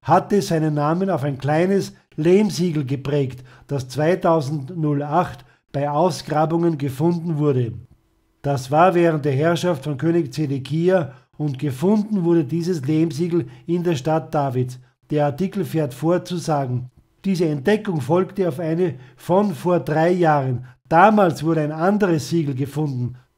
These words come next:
darauf der Name von Juchal, Sohn des Schelemja. Dieser Mann wird zweimal im Buch Jeremia erwähnt.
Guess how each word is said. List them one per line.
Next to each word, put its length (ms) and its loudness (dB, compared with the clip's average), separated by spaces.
darauf 520 0
der 140 -2
Name 300 -2
von 160 -2
Juchal, 680 0
Sohn 320 0
des 180 0
Schelemja. 720 0
Dieser 300 4
Mann 320 0
wird 200 0
zweimal 500 0
im 280 -4
Buch 240 -2
Jeremia 560 0
erwähnt. 600 -2